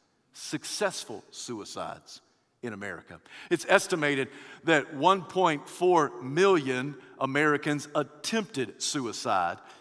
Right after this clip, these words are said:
in the year twenty twenty. If you do the math, that tells you that in this worship hour, there will be five successful suicides in the United States of America. Now,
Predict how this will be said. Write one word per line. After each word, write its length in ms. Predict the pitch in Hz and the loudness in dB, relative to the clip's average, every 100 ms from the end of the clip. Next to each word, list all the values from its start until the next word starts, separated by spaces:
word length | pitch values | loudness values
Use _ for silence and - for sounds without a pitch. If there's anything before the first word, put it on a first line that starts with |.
| - | -6
in 120 | 135 | -4
the 80 | 123 | -2
year 240 | 123 120 | -2 -4
twenty 400 | 120 139 120 113 | -6 -6 -6 -6
twenty. 480 | - 110 92 85 82 _ _ _ _ _ _ _ | -12 -14 -14 -14 -20 _ _ _ _ _ _ _
If 80 | |
you 60 | 127 | -2
do 180 | 135 165 | 2 2
the 100 | 135 | 2
math, 440 | 135 143 123 156 - - _ _ _ - | 2 4 2 -4 -14 -20 _ _ _ -14
that 160 | - | -12
tells 340 | - 160 151 135 | 2 4 4 2
you 100 | 156 | 0
that 140 | 139 | 2
in 140 | 147 147 | 0 0
this 240 | 151 - | -2 -2
worship 400 | 135 160 170 156 | 0 0 0 0
hour, 460 | 151 123 110 123 151 | 4 6 4 0 -2
there 220 | 123 135 | 0 0
will 180 | 135 135 | 0 -2
be 280 | 120 139 123 | -2 -4 -4
five 680 | - - 143 104 95 135 - - - | -6 2 4 4 2 0 -4 -20 -20
successful 880 | - - 131 - 147 139 - 156 147 139 | -16 -12 -10 -4 -2 -2 -2 -8 -10 -12
suicides 960 | - - 127 98 - 87 82 104 - - _ _ _ - | -12 -6 -6 -6 -8 -8 -6 -10 -14 -20 _ _ _ -16
in 100 | 110 | -14
the 80 | |
United 260 | 101 101 110 | -10 -10 -10
States 340 | - 110 101 | -10 -12 -10
of 60 | 107 | -12
America. 540 | 110 95 76 - 82 - _ _ _ _ _ _ _ _ _ _ _ _ _ _ | -12 -12 -14 -18 -20 -20 _ _ _ _ _ _ _ _ _ _ _ _ _ _
Now, 220 | 151 131 | -4 -4